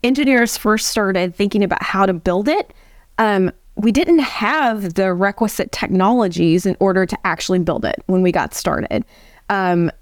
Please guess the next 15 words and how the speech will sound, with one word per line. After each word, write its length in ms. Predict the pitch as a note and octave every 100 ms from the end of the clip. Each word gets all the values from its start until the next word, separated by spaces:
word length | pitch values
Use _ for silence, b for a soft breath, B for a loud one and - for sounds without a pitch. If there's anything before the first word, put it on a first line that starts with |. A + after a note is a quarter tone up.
| - -
engineers 380 | A3+ C4 B3+ B3+
had 220 | A#3+ G#3+
to 200 | G3+ -
invent 600 | G#3 F#3 E3+ A3+ - - -
ten 380 | - A3+ A3+ A3+
brand 280 | - G3+ F#3+
new 100 | F3+
technologies 840 | - - F#3 F3+ F3+ E3 - - -
just 280 | F#3+ F#3 -
to 40 |
make 160 | G3 E3+
the 80 |
telescope 580 | F3+ - E3+ E3 - D#3
a 60 | E3
reality. 760 | D#3+ D#3+ F3 D#3+ - F2+ -